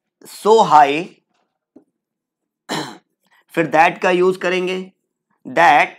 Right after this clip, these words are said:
और for के बाद जो ऑब्जेक्ट आता है उसका I, और अगर ये प्रेजेंट होता है तो can't का यूज़ अभी हमने आपको बताया था,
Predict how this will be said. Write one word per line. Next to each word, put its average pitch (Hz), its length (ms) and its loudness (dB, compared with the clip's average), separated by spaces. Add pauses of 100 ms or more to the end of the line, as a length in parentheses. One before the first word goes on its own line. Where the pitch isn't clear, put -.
(160)
और 151 240 -4
for 196 260 8
के 214 120 4
बाद 180 280 4
जो 202 120 2
ऑब्जेक्ट 170 460 2
आता 170 180 2
है 208 80 4
उसका 135 420 -10 (420)
I, 151 320 6 (400)
और 156 120 4
अगर 165 320 2
ये 220 120 0
प्रेजेंट 208 460 -6
होता 214 260 -2
है 185 280 -10 (220)
तो 160 180 -10
can't 185 240 -4
का 202 80 -8
यूज़ 196 240 -4
अभी 180 160 -4
हमने 202 180 -8
आपको 196 240 -6
बताया 180 400 0
था, 165 280 -6